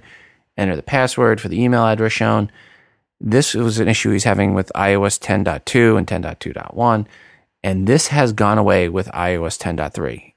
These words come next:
Eric, thanks for the feedback. I know some other people had the same issue. So if you were having that issue, yeah, definitely upgrade to I O S ten dot three. Now, back to should you upgrade.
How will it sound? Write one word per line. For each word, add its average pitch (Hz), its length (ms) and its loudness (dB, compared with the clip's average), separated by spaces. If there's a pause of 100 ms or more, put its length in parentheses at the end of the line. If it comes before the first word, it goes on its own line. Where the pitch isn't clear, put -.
Eric, 110 320 0
thanks 76 380 -6
for - 120 -10
the 73 80 -6
feedback. - 580 -8 (440)
I 98 80 -2
know 107 100 4
some 110 180 -2
other 107 180 0
people 101 260 -4
had 87 160 -4
the 90 80 -6
same 82 280 -6
issue. - 300 -8
So 85 600 -4
if - 180 -10
you 90 100 -4
were 160 140 4
having 131 220 2
that 101 120 4
issue, 98 380 0
yeah, 90 200 -4
definitely 82 360 -8
upgrade 67 540 -8
to - 120 -14
I 69 140 -6
O 60 100 -12
S - 140 -14
ten - 140 -12
dot - 160 -16
three. 55 240 -14 (1400)
Now, 104 260 2
back 131 300 0
to 127 120 -4
should 247 320 2
you 98 120 4
upgrade. - 400 -8